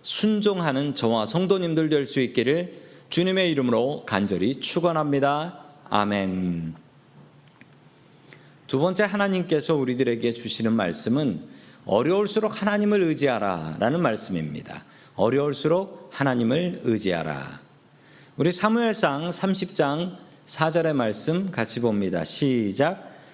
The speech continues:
"다윗과 그와 함께한 백성이 <clears throat> 소리를 높여 울었더라." 아멘.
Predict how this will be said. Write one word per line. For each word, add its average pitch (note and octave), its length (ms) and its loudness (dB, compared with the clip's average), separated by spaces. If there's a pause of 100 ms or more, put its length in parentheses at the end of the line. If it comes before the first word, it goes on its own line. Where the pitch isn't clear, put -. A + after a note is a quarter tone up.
(240)
"다윗과 B2 920 -2
그와 A#2 400 0
함께한 A2+ 640 -2
백성이 G#2 540 -4 (1000)
<clears throat> - 920 -16
소리를 D3+ 420 2
높여 C#3+ 500 0
울었더라." G2+ 880 0 (340)
아멘. F2 760 0